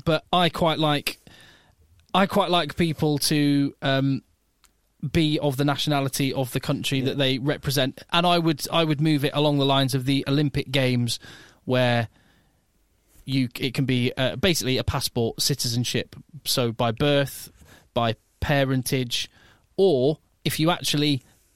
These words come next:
Speaker 1: take on the citizenship of a country, which usually involves five years, but actually you make a physical statement saying, "I am now all in on this country, this is my home, this is where I have a passport for."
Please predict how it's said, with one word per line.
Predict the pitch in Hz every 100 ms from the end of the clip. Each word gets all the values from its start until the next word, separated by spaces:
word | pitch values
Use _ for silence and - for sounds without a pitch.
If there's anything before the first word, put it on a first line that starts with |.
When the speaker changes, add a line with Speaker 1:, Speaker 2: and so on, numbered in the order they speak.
| _
Speaker 1:
take | - 160 160
on | 151
the | 139
citizenship | - 226 156 147 131 - 139
of | 127
a | 131
country, | 151 135 - 156
which | 127 135
usually | 175 208 143 139
involves | 123 127 123
five | - 165 147 127
years, | 139 131 113 -
but | - 165
actually | 185 - 151
you | 139 151
make | 147 143 -
a |
physical | - 180 143 151
statement | 131 160 131 123
saying, | 143 135 151
"I | 156 147
am | 143 139
now | 147 135 123 131 - - - _ _ _ _ _ _ _
all | 190 170 139
in | 127 156 - _ _ _
on | 143 139
this | 139 160 -
country, | 151 139 - 139
this | 139 139 143
is | 135
my | 135
home, | 120 143 139 135
this | 135 -
is | 131 - -
where | 143 135
I | 127
have | 127
a | 117
passport | 160 - - 131 -
for." | 131